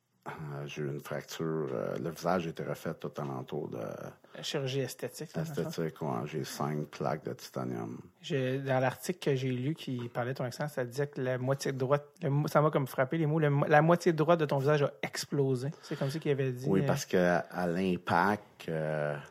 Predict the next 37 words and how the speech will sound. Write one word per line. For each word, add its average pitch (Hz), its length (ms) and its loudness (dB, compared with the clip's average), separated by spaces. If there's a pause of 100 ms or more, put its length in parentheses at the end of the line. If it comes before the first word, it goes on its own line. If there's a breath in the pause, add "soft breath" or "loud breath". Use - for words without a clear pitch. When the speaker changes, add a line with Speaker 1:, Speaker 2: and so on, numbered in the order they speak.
Speaker 1:
tu - 60 -16
sais, 90 60 2
le 80 120 2
contre-coup, 87 1160 -4
ça - 120 -4
a 78 40 -4
pris - 200 -6
d'expansion. 82 960 -6 (640 loud breath)
Fait - 180 -8
que - 80 -10
ça 80 240 -2
l'a 80 140 0
cassé 76 420 0
comme 78 500 -2
en 80 120 -4
ligne 80 200 -2
droite 82 340 0
en 76 100 0
bas 80 180 0
de 85 80 0
mon 76 380 -2
œil, 85 360 0
aller 78 220 -4
jusque - 240 -4
dans 78 220 -4
le 76 100 -6
fond 85 560 -4
de 73 80 -6
la 73 120 0
gorge, 78 340 0
comme 76 160 -2
un 78 140 -2
L 85 300 0
dans 78 140 -2
ton 80 160 -4
palais. 76 320 -4
Speaker 2:
Ah. - 220 -2